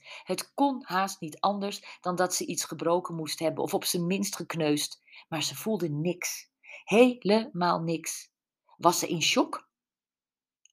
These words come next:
Schuin boven zich zag ze een piepklein strookje licht. Dat moest haar telefoon zijn die op zijn kop lag. Ze wilde er op haar handen en knieën naartoe kruipen,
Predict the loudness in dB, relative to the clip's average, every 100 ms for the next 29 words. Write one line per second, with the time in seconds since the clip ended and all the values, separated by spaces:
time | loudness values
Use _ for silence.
0 | _ _ _ _ -2 4 4 4 0 -2
1 | 6 8 8 4 -2 -2 -6 -20 -8 4
2 | 4 4 -2 -4 0 2 2 0 -2 -2
3 | -2 -2 -2 -4 -8 -8 -12 -18 _ _
4 | _ -20 -8 -6 -2 -2 -2 -2 2 2
5 | 2 2 0 0 -4 -4 -2 -2 -2 -6
6 | -6 -6 -2 -2 -2 -10 _ _ -20 -20
7 | -4 2 6 6 6 4 4 4 4 0
8 | 0 -2 2 2 2 -2 -4 -4 -2 0
9 | 0 0 -4 -2 -4 0 2 2 0 -8